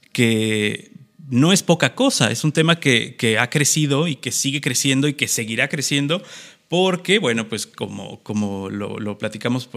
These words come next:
anteriormente, eh, ha tenido el apoyo de algunas otras instancias que se han vinculado con él. Eh, eh, de repente, eh, se vuelve una moda, de repente se vuelve como trending, ¿no? Esta, eh,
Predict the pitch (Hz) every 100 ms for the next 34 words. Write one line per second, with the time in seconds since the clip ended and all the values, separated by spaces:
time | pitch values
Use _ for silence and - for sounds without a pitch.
0 | 127 107 113 120 123 120 117 139 - -
1 | - - - 107 107 104 104 - - 139
2 | 151 147 135 120 135 143 123 120 139 147
3 | 143 143 - 143 143 139 135 135 123 -
4 | 147 139 135 131 - 117 123 120 120 117
5 | 113 110 104 104 - 120 160 185 196 185
6 | - - - 117 120 113 135 110 113 117
7 | 120 131 131 147 123 117 107 - 110 101
8 | 98 104 - _ - - 123 127 127 113
9 | 110 135 180 151 156 233 127 110 107 -
10 | 104 101 - 98 92 127 135 131 127 123
11 | 127 120 110 131 131 120 - 110 104 -
12 | - - - 104 101 101 -